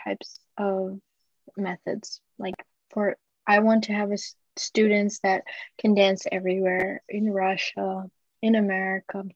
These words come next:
in Europe. That's my goal, because I've had many different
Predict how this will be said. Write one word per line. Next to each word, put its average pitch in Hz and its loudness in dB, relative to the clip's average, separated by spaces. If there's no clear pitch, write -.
in 226 6
Europe. 190 0
That's 214 -2
my 214 4
goal, 190 4
because 214 2
I've 233 6
had 214 4
many 214 2
different 202 -6